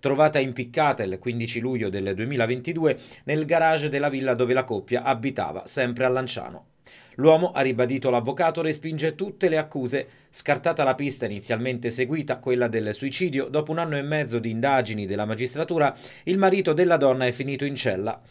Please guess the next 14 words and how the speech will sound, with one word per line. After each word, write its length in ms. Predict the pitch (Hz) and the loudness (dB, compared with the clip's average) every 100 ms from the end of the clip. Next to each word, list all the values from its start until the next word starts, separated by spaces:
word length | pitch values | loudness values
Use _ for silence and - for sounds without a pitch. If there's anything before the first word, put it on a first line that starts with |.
| - - | -18 -2
Per 160 | 139 | -2
due 160 | 117 120 | 2 4
volte, 400 | 139 143 147 151 | 4 2 0 -2
prima 300 | 135 131 120 | -2 -2 0
dal 140 | 113 | 0
gip 280 | 104 123 123 | 0 -2 -2
di 100 | 117 | 0
Lanciano, 560 | 117 117 117 147 120 90 | 2 2 2 2 2 -4
poi 160 | 117 | -4
dal 160 | 117 110 | -2 -2
Tribunale 540 | - 110 117 135 120 | -4 -6 -4 -2 -2
del 200 | 98 98 | -2 -6
riesame 400 | 101 104 120 131 | -4 -4 -2 -2
dell'Aquila, 540 | 120 151 160 151 151 | -2 0 0 0 0